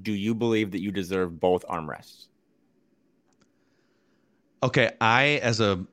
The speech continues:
Speaker 2: as a Minnesota people pleaser, I assume, I assume elbows in if I'm in the middle, unless somebody gives me, I just assume if I'm in the middle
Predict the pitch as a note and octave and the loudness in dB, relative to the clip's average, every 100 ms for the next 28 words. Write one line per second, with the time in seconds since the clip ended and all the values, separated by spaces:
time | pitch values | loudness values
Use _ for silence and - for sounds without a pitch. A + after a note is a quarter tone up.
0 | - G#2+ G#2+ G#2 A#2+ A#2+ B2+ A2 - A2 | -4 0 2 2 2 0 0 0 -2 -4
1 | G#2+ - E2 D2 D2 D2 F#2 _ _ _ | -4 -4 -6 -6 -10 -12 -16 _ _ _
2 | _ _ _ _ _ - G2+ A2 B2 - | _ _ _ _ _ 0 4 4 2 0
3 | A2+ - A2+ A2 G2+ F#2+ F2 - _ _ | -2 -2 0 2 2 2 -2 -8 _ _
4 | _ _ _ _ _ _ _ _ _ _ | _ _ _ _ _ _ _ _ _ _
5 | _ - G#2+ B2 - B2+ A2+ - G#2+ G#2+ | _ -2 0 0 0 0 0 0 -2 0
6 | G#2 F2 F#2 F2 E2 E2+ F#2+ F2+ F2 E2 | -2 -2 -4 -4 -6 -6 -4 -2 -4 -4
7 | E2 F#2 A2 A2+ - F#2+ F#2+ F#2 - - | -4 -4 -6 -8 -10 -6 -4 -4 -6 -8
8 | - F#2+ F#2 F2 E2 E2+ E2+ E2 D#2+ D2+ | -6 -4 -4 -4 -6 -6 -6 -6 -6 -8
9 | - _ _ _ _ _ A#2 D#3+ G3 F3 | -12 _ _ _ _ _ 0 0 -2 -2
10 | C3 A#2+ A2 A#2+ C#3 F#2+ E2+ F#2+ A#2 | 0 2 4 2 2 0 0 0 -2